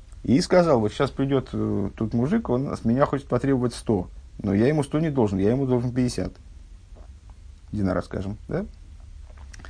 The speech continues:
А потом придет, вслед за ним уже придет истец и скажет, вот у меня к, к этому товарищу претензия, он мне должен сто.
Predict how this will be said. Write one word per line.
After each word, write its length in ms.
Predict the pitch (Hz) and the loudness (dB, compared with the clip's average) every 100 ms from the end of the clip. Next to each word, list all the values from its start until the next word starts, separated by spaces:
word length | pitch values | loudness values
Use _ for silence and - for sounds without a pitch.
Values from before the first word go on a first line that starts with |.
| - - | -16 -4
А 120 | - | 4
потом 320 | 92 117 196 156 | 6 8 6 6
придет, 300 | 147 139 - | 4 4 4
вслед 280 | 160 170 | 2 2
за 160 | 123 135 | 4 2
ним 180 | 143 117 | 4 4
уже 160 | 98 | 2
придет 360 | 95 107 110 - | 0 2 2 2
истец 580 | - - - 110 87 - - - | -2 -2 2 2 2 -8 -16 -12
и 120 | - 98 | -6 -2
скажет, 360 | 123 107 98 | 4 4 4
вот 220 | 113 113 - | 2 0 -2
у 40 | 104 | -4
меня 360 | 98 98 101 | 0 0 0
к, 360 | 95 - 101 - | -2 -6 -8 -2
к 40 | |
этому 220 | 110 101 92 | -2 -2 0
товарищу 340 | 104 92 95 | 0 0 -2
претензия, 580 | 98 110 220 208 160 139 | -2 0 2 2 0 -2
он 220 | - 127 | 0 2
мне 140 | 110 | 2
должен 260 | 104 113 107 | 2 0 -2
сто. 300 | - - | -4 -4